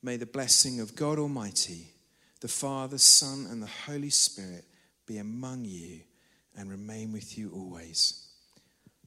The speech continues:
Amen. Go in peace to love and serve the Lord.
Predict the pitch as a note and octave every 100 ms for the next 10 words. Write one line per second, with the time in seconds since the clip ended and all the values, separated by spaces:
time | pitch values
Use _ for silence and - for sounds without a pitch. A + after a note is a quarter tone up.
0 | - F2+ F#2 G2 F2 - - _ _ -
1 | - - - - _ _ - - _ _
2 | - D3+ D3+ D#3 D#3 D3+ D3 - F3 F#3+
3 | C3+ - - - - - B2 D3+ E3 D3
4 | B2 - - F3+ E3 D3 A#2+ F#2 F2+